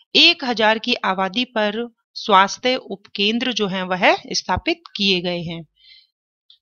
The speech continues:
राजस्थान में प्राथमिक स्वास्थ्य केंद्र की स्थापना कितनी आबादी वाले क्षेत्र में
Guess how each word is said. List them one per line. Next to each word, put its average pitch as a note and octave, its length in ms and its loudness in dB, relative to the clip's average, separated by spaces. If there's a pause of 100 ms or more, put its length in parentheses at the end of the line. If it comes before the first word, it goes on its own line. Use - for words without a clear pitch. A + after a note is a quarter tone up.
(560)
राजस्थान C4 540 2
में C4 180 0
प्राथमिक C4+ 520 0
स्वास्थ्य B3 440 -2
केंद्र A#3 320 -4
की A3+ 200 -4
स्थापना G#3 440 -6
कितनी A#3 420 -2
आबादी A3 400 2
वाले G#3 240 -2
क्षेत्र F#3+ 340 -6
में C#4+ 180 -4